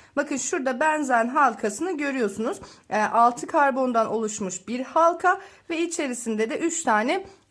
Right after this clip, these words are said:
çift bağ var. Daha sonra aromatik hidrokarbonları incelerken bunun detayına da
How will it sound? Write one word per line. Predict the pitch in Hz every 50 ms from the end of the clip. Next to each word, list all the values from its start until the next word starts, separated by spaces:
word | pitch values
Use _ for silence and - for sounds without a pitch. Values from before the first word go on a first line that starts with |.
| _ -
çift | - 311 285 277 285 - -
bağ | 220 208 196 185 185
var. | 202 254 349 440 - - - _ _ 226
Daha | 262 294 339 349
sonra | - 359 311 285 -
aromatik | - 247 269 277 285 285 294 285 254
hidrokarbonları | 277 240 247 262 254 - 254 247 247 233 254 247 240 226
incelerken | - 226 233 226 262 294 381 466 427 381 330 262 247 214
bunun | 233 240 240 214
detayına | 214 247 240 - - 214 214 208 202 214
da | 359 415